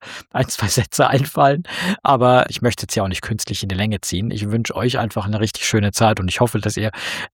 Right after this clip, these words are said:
gut durch diese, durch diese Zeit kommt, jetzt durch diese schöne sommerliche Zeit. Genießt es einfach,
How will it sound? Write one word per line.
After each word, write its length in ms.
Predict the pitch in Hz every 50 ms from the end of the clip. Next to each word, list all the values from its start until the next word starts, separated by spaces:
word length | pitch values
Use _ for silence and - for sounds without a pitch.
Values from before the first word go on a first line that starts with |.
| - 135 -
gut 500 | - - 117 139 180 202 - - - 185 147
durch 280 | 123 127 127 123 -
diese, 560 | - 120 117 107 107 117 113 113 113 110 113 107
durch 160 | 107 104 -
diese 520 | - 113 101 98 110 107 104 104 101 101 -
Zeit 320 | - - 107 92 95 -
kommt, 280 | - - 165 202 196 -
jetzt 200 | 156 131 - -
durch 140 | 131 110 -
diese 220 | - 117 107 110
schöne 360 | - - - 117 120 113 117
sommerliche 540 | 110 101 117 113 117 113 110 107 - - 104
Zeit. 80 | - -
Genießt 720 | 110 110 - - 107 101 101 107 117 139 165 160 - -
es 100 | 131 -
einfach, 420 | - 82 117 123 107 - 123 110